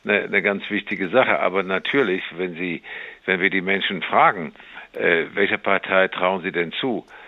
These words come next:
die Probleme der Zukunft zu lösen? Das sind wichtige Indizien dafür, äh, wofür man sich dann letztendlich entscheidet. Denn was wollen die Menschen? Sie wollen wirtschaftliche Sicherheit, sie wollen ein vernünftiges Gesundheitssystem und sie wollen eine gute Ausbildung für ihre Kinder haben.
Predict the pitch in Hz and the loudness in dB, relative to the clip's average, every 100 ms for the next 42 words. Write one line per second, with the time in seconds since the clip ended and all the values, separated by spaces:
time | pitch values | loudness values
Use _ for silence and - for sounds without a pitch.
0 | - - - 85 76 104 82 92 90 87 | -20 -16 -4 -4 -2 -6 0 2 2 2
1 | 87 85 - 117 - 107 78 - - - | 2 0 -2 -4 -4 -4 -6 -12 -8 -2
2 | 90 87 80 71 67 - - - _ 87 | 2 2 2 -4 -14 -16 -20 -20 _ -2
3 | - 110 82 95 - 82 82 - 80 76 | 0 -4 -2 -6 -4 -4 -2 -4 -6 -6
4 | 82 - 95 78 85 78 90 85 - 82 | -8 -4 -4 0 0 0 2 2 2 -2
5 | 80 - 87 78 - - 104 90 87 90 | -4 -4 -8 -8 -10 0 2 2 -2 -2
6 | - 92 92 - 92 95 90 101 87 127 | -2 0 -2 -2 -4 -4 -4 -2 0 4
7 | 107 85 78 90 78 85 - 95 95 92 | 4 2 0 -4 -2 -4 -2 -2 0 -2
8 | 98 113 - 143 - - - - - 87 | -2 -2 -4 -8 -12 -12 -12 -12 -10 0
9 | 92 92 82 90 - 85 90 82 76 123 | 4 4 2 0 2 0 -4 -6 -2 0
10 | 135 104 107 107 - - 76 71 - 78 | 2 2 0 -2 -6 -8 -6 -8 -8 -8
11 | 76 - 73 - 78 104 104 101 90 90 | -8 -10 -10 -6 -4 -2 0 0 -2 -6
12 | - - 87 - 85 82 76 78 78 - | -4 0 0 -2 -4 -4 -2 -4 -6 -6
13 | 85 90 73 73 - 78 76 - 82 82 | -4 0 0 -2 -2 -4 -4 -6 -6 -4
14 | - 78 64 - 55 110 | -2 -2 -4 -6 -10 -12